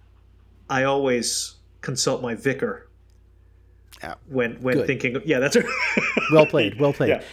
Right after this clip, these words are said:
Speaker 2: All right,
Speaker 1: yeah.
Speaker 2: so we have someone in this episode. We have Mark Ralston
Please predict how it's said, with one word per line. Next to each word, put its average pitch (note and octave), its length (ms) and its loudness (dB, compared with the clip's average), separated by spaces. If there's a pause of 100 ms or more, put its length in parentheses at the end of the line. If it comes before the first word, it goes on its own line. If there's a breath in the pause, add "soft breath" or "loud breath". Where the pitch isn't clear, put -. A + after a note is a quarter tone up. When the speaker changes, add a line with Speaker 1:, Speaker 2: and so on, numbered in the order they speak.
(180 loud breath)
Speaker 2:
All D3+ 60 0
right, C3+ 120 0
Speaker 1:
yeah. G2 140 -10
Speaker 2:
so D3 260 -2 (1120 soft breath)
we D#3+ 220 0
have G#3 200 0
someone C3 320 2
in A2+ 80 0
this A2+ 140 -4
episode. - 300 -8
We D3 100 2
have D#3 100 0
Mark C#3 260 0
Ralston A2 540 -4